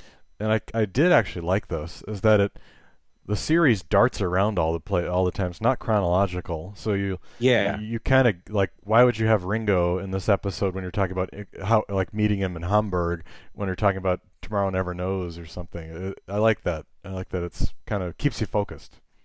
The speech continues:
Speaker 2: Yeah, I d-, I do think it could have come off as very haphazard
Speaker 1: Yeah.
Speaker 2: all over the place. And I feel like it, it, it doesn't.
Speaker 1: No, no,
Speaker 2: And it
Speaker 1: no.
Speaker 2: does,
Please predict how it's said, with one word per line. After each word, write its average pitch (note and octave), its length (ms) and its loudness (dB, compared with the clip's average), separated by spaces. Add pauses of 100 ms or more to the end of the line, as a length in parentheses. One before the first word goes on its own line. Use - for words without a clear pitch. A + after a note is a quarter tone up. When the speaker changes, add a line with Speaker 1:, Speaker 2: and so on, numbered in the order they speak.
(200)
Speaker 2:
Yeah, B3 320 0
I A3+ 140 0
d-, G#3 140 -6
I G#3 120 0
do A3 260 -4
think G#3 460 -6 (400)
it D#3 180 -2
could G#3 220 2
have D#3+ 280 0 (260)
come D#3 260 -4
off C#3+ 240 -4
as A2+ 200 -12
very C3 240 -4
haphazard G#2+ 920 -8
Speaker 1:
Yeah. G2 320 2
Speaker 2:
all A2 220 -8
over G#2 160 -8
the F#2 80 -10
place. A2+ 180 -8 (240)
And B2 140 -4
I C#3+ 80 0
feel E3 260 0
like C#3+ 180 -2
it, A2 220 -10
it, B2 300 -4
it G#2+ 240 -10
doesn't. A#2+ 640 -4
Speaker 1:
No, A#2 240 2
no, F#2+ 160 -6
Speaker 2:
And A#2+ 100 -2
it C#3 120 0
Speaker 1:
no. - 40 -8
Speaker 2:
does, D#3+ 340 -2